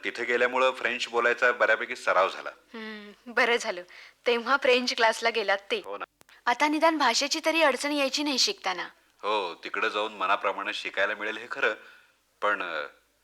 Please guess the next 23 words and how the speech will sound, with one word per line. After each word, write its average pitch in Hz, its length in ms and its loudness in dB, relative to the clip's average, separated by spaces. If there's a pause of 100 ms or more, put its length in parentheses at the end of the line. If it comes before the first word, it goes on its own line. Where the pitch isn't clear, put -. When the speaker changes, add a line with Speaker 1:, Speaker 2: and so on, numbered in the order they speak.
(260)
Speaker 1:
त्यापेक्षाही 143 420 2
माझा 135 240 -4
दुसरा 113 320 -4
एक 117 120 -4
हेतू - 260 -18
आहे. - 100 -14 (200)
Speaker 2:
कुठला? 269 360 -8 (420)
Speaker 1:
अगं, 104 140 -6
फ्रान्स 107 480 -2
हे 117 140 -8
नवविचारांचं 113 760 -4
केंद्र 82 300 -8
आहे. - 340 -14
Speaker 2:
हं. 233 180 -12 (460)
Speaker 1:
स्त्री 131 300 -2
पुरुष 117 360 -10
तिथं 117 180 -8
मोकळेपणानं 107 580 -2
वागतात, - 360 -6 (640)
ते 101 40 -6
वातावरणही 104 500 -2
बघता 110 280 -4
येईल. 98 240 -6